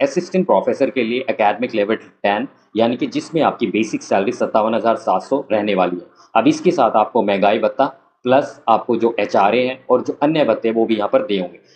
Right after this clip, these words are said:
Associate professor को basic salary starting की one, one lakh thirty-one thousand four hundred and professor को वन फ़ोर्टी फ़ोर थाउजेंड, वन लाख फ़ोर्टी फ़ोर थाउजेंड टू हंड्रेड यहाँ पर offer की जा रही है। एलिजिबिलिटी master degree पचपन परसेंट अंकों के साथ होनी चाहिए अगर आप general category के कैंडिडेट हैं। साथ ही साथ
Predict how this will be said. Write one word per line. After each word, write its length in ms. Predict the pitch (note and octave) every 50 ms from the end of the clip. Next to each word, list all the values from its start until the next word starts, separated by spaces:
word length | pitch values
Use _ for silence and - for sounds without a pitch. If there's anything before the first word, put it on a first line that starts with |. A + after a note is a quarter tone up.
| - -
Associate 420 | A2+ - D3+ D3+ D3+ D#3+ E3 E3 -
professor 420 | C#3+ B2+ C3 C#3 C#3 - D#3 C#3+
को 200 | - - D#3 D3+
basic 340 | - A2 G#2+ G2+ B2+ C3+ -
salary 280 | - B2 A2+ A#2 B2+
starting 420 | B2+ - - B2 G#2 G2 - A#2 A2+
की 120 | - C3
one, 260 | A#2+ G#2+ G#2+ G#2+ A2 - - _ _ -
one 140 | G#2+ A2+ A2+
lakh 140 | A2+ A2+ A#2
thirty-one 380 | - C3 - - A2 A2 A#2+ A#2+
thousand 280 | A#2 G#2+ G2+ F2+ G#2+
four 260 | A2 - - A2+ G#2+ A2
hundred 240 | A#2+ B2 C3+ D#3+ E3+ - - - - B2
and 120 | A#2+ A2+
professor 420 | B2 B2+ A2+ C#3 C3+ - - C#3+
को 100 | C3 B2+
वन 220 | A#2 G#2 A2+ B2+ D3
फ़ोर्टी 300 | - - B2+ - - A#2+
फ़ोर 380 | - - B2+ C3 C3 B2 A2+ - _ _ _ - A#2+
थाउजेंड, 340 | G#2+ G#2+ G#2 C3+ C#3+ D#3 - _ _ _ -
वन 120 | A#2+ B2 B2
लाख 180 | C#3 C#3+ C#3
फ़ोर्टी 180 | - C#3 C#3+ C#3
फ़ोर 180 | - C#3+ C3 A#2
थाउजेंड 260 | C3 A#2+ A#2 C3+ E3 -
टू 180 | C#3+ B2+ A2 G#2
हंड्रेड 300 | G2 F#2 F#2+ F#2 F#2 G2
यहाँ 100 | G#2 G2+
पर 180 | - - - - - - -
offer 220 | A2 G#2 - D3+
की 220 | - - - B2 G#2+
जा 140 | F#2 F2+ E2+
रही 100 | E2 E2
है। 60 | - _ _ _ _ _ _ _ _ _ _ _ _ _ - C3+
एलिजिबिलिटी 600 | D3 E3 E3 F3 F3 F3+ F3 F3+ F#3+ F#3+ F#3+ - - -
master 360 | B2+ B2 B2 B2 - - C#3+
degree 200 | C3+ D3 C#3 D#3
पचपन 300 | C#3+ D3+ C#3 - D#3+ D3+
परसेंट 320 | C#3+ D3 C3+ D#3 D3 C#3+ D3
अंकों 180 | C#3 C3+ C#3+
के 80 | C3 D3
साथ 180 | C3+ - C#3
होनी 220 | C#3+ - C#3 C3+ C3+
चाहिए 220 | - C#3 C3+ C#3
अगर 140 | C#3 C#3 C3+
आप 140 | C3+ C3+ -
general 260 | A#2+ A2 A#2 C3 C3+
category 320 | C3+ C3+ B2+ C3+ C#3 C#3
के 100 | C3 C#3+
कैंडिडेट 420 | C3 C3 B2+ B2 C3+ C#3 C3+ C3+ C3+
हैं। 60 | D#3+
साथ 220 | - - F3 D#3+ D#3 C3+
ही 60 | G#2+
साथ 180 | - G2+ F#2+